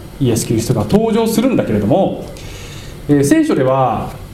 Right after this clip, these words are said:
この、ね、イエス・キリストを母親であるマリアが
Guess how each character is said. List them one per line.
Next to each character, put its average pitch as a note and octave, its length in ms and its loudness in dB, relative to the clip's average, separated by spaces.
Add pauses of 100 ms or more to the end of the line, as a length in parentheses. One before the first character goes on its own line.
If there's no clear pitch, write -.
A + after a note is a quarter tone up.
(220)
こ F#3 80 0
の、 F3 1000 0
ね、 D#3 220 0
イ G3+ 140 2
エ G#3 80 0
ス・ - 160 -4
キ G3 100 2
リ F#3 100 4
ス F3+ 140 -2
ト F3 100 4
を E3+ 680 0 (600)
母 F3+ 340 2
親 A3+ 200 2
で G#3+ 100 2
あ G#3+ 80 2
る E3 100 0
マ D3 260 2
リ G#3 120 2
ア C#3+ 80 2
が A2 320 -2